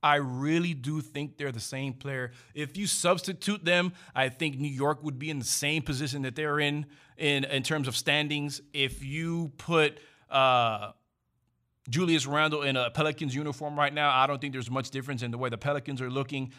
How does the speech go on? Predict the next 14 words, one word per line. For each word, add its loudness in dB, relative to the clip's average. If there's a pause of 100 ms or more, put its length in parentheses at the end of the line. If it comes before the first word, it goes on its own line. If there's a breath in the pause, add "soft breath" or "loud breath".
(100 loud breath)
in -4
terms -2
of, 2
you -4
know, -4
standings -2
or -4
playoff -2
seeding -4
or -6
whatever -2
the -8
case -4
is. -2